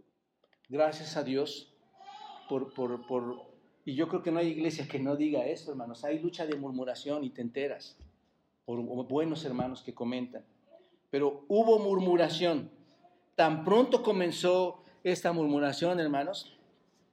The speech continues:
este, sa-, eh, Dios empieza a trabajar también. Esa es la preciosa fidelidad de Dios en nosotros, hermanos. No, Di-, Dios no deja trabajar en un sentido a Satanás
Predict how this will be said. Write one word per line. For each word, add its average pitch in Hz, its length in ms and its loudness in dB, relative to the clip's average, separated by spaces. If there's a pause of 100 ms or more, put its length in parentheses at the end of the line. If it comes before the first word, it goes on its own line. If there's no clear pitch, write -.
(960)
este, - 480 -4 (240)
sa-, - 560 -4
eh, - 300 -10 (520)
Dios 170 380 2
empieza 156 380 -4
a - 40 -14
trabajar 139 460 -8
también. 127 400 -4
Esa 151 160 -10
es 170 100 -12
la 170 220 -8
preciosa 147 540 -10
fidelidad 143 680 -4
de 127 120 -8
Dios 139 340 -6
en 123 120 -8
nosotros, 117 460 -12
hermanos. - 380 -20 (560)
No, 185 440 0 (200)
Di-, - 260 -10
Dios 214 220 0
no 208 140 -4
deja 185 360 -6
trabajar 160 460 -4
en 160 80 -4
un 170 60 -6
sentido 156 420 -4
a 139 40 -4
Satanás 135 640 -6